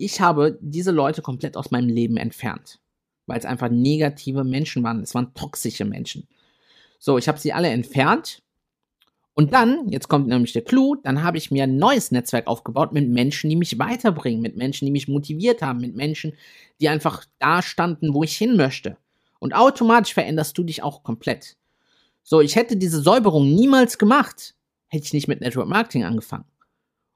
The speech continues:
Und Fakt ist, diese Menschen hätten mich niemals positiv beeinflusst. Du kannst nicht sagen, ja, sie wollten dich warnen oder so. Es gab Menschen wie meine Eltern und so weiter, die mich klar gewarnt haben, aber sie haben mich nicht beleidigt.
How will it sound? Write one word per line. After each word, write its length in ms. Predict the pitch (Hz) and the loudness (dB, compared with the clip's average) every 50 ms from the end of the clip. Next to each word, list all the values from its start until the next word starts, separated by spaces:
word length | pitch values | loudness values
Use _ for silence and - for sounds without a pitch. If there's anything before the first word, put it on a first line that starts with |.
| _ _ | _ _
Und 160 | - 123 - | -10 -6 0
Fakt 280 | - 220 247 247 - | 0 0 0 0 0
ist, 400 | - 202 233 233 - - - _ - | 0 0 0 0 -2 -8 -20 _ -10
diese 260 | - - 151 143 151 | -6 -4 0 0 2
Menschen 400 | 147 151 151 160 175 - - 190 | 2 2 2 0 0 -2 -4 -6
hätten 400 | 165 151 156 151 151 - 165 165 | -6 -4 -4 -4 -4 -2 -2 -2
mich 280 | 175 180 - - - - | -2 -2 -4 -8 -10 -6
niemals 500 | - 123 120 123 127 135 139 156 - - | -4 -2 0 0 0 0 -2 -4 -6 -8
positiv 600 | - - - 113 113 113 110 - - 147 143 - | -10 -6 -4 -4 -4 -4 -8 -10 -10 -10 -6 -4
beeinflusst. 640 | - 175 226 302 - - - - - - - - _ _ _ _ _ _ _ _ _ | -2 0 0 -2 -2 -6 -12 -14 -14 -16 -20 -20 _ _ _ _ _ _ _ _ _
Du 60 | - | 0
kannst 200 | - 226 233 233 | 2 2 2 2
nicht 120 | 214 175 | 0 2
sagen, 260 | - - 214 208 165 151 | 4 4 4 4 4 2
ja, 160 | 147 147 147 | 4 2 2
sie 180 | 147 147 127 | 0 -2 -4
wollten 240 | 123 131 131 - 107 | -2 -2 -4 -4 -4
dich 260 | 123 113 - - 117 | -6 -6 -8 -6 -2
warnen 460 | 113 127 139 170 180 180 175 170 160 151 | 2 4 4 4 4 4 4 2 4 4
oder 180 | 147 147 143 | 4 4 4
so. 220 | 127 143 143 143 - - - | 2 2 0 0 -2 -8 -14
Es 160 | - 127 - - | -14 -6 0 4
gab 180 | 269 277 220 | 4 4 4
Menschen 340 | 202 180 165 151 - - 135 | 4 2 2 0 0 -2 0
wie 80 | 131 127 | 0 0
meine 220 | 127 120 123 127 | 0 0 0 0
Eltern 280 | 165 240 254 - 170 143 | 2 2 2 0 0 -2
und 120 | 123 - | -2 -2
so 80 | - 113 | -2 -4
weiter, 180 | 113 - 120 | -4 -4 -4
die 100 | 139 - | -4 -4
mich 200 | 117 233 - - | -4 -4 -4 -4
klar 220 | - 185 - 143 123 | -4 -2 -2 0 0
gewarnt 420 | 123 113 117 147 208 226 202 - | 0 0 2 4 4 4 2 0
haben, 220 | 135 98 - 85 - | -2 -4 -4 -6 -10
aber 180 | - 123 117 | -10 -8 -6
sie 100 | 107 123 | -4 -2
haben 80 | 123 123 | -2 -2
mich 180 | 123 - - 143 | -2 -2 -2 -2
nicht 180 | 147 - - | -2 -2 -4
beleidigt. 680 | - 113 117 113 120 135 139 113 - - _ - - - | -4 -2 -2 0 0 -2 -2 -4 -6 -12 _ -20 -20 -20